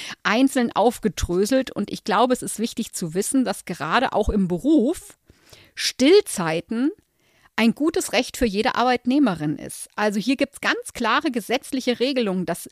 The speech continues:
eine Stunde mindestens pro Tag, ähm, und bei mehr Arbeitszeit wie acht Stunden, anderthalb Stunden pro Tag der Arbeitnehmerin zur Verfügung gestellt werden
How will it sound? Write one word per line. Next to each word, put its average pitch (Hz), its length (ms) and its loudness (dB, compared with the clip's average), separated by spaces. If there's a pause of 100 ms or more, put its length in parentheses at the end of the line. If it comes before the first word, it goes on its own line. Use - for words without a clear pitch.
eine 311 340 2
Stunde 269 400 4
mindestens 302 640 2
pro 202 220 0
Tag, 208 580 0 (560)
ähm, 254 480 6 (300)
und 214 320 0
bei 175 440 0
mehr 185 600 0
Arbeitszeit 262 880 0
wie - 160 -6
acht - 260 -2
Stunden, 277 680 2 (360)
anderthalb 226 640 2
Stunden 185 460 -2
pro 196 180 -4
Tag 190 420 -2
der - 160 -2
Arbeitnehmerin 247 840 0 (320)
zur 208 220 2
Verfügung 196 580 0
gestellt 240 480 0
werden 247 440 0